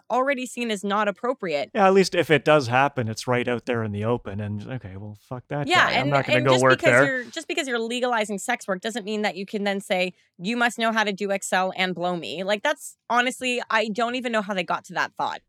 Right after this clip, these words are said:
Speaker 2: Yeah, and if with legalization comes destigmatization, then it, it'll be much easier for women to report that kind of skeevy behavior if it's going on behind the scenes.
Speaker 1: Right.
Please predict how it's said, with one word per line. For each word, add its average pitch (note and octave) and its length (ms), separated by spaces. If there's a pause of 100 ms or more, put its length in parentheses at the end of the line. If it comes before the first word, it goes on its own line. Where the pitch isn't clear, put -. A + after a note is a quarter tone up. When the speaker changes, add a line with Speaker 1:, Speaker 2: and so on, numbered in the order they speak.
(140)
Speaker 2:
Yeah, D3 260
and C#3 280
if B2+ 220
with C#3+ 260
legalization B2+ 760
comes A2+ 260
destigmatization, A2 1300
then A#2 160
it, A#2+ 180
it'll B2 160
be A2+ 140
much B2+ 300
easier A#2+ 380
for A#2 140
women A2+ 280
to A2 100
report G#2+ 420
that A2 220
kind A2 200
of G2+ 60
skeevy A2+ 400
behavior A2 560
if B2 100
it's - 160
going A2 320
on G#2 220
behind G2+ 340
the F#2+ 60
scenes. A#2 640
Speaker 1:
Right. D#3 280